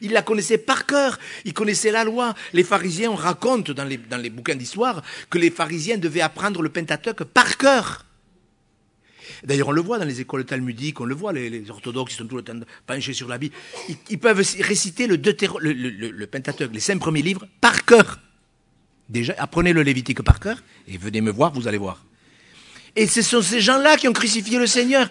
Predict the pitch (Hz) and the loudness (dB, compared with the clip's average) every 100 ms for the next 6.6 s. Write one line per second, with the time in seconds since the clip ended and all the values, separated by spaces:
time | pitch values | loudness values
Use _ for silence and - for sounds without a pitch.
0 | - - - 202 196 240 214 214 208 - | -4 -6 -4 -2 2 2 2 0 0 0
1 | 208 196 226 208 - - - 214 240 269 | 0 -2 -4 -6 -8 -18 -4 2 2 2
2 | 269 285 262 175 131 - _ - - 175 | 2 2 0 -2 -6 -10 _ -20 -8 0
3 | 240 233 240 247 - 233 220 220 240 247 | 2 4 2 2 2 2 2 0 0 0
4 | 269 247 - - 185 208 220 208 214 269 | 0 -2 -6 -4 0 2 2 0 0 -2
5 | 208 185 180 240 - 196 240 240 208 220 | -2 -6 -6 -6 -6 -8 -4 -2 -2 -2
6 | - - 196 240 240 | -4 -4 0 2 2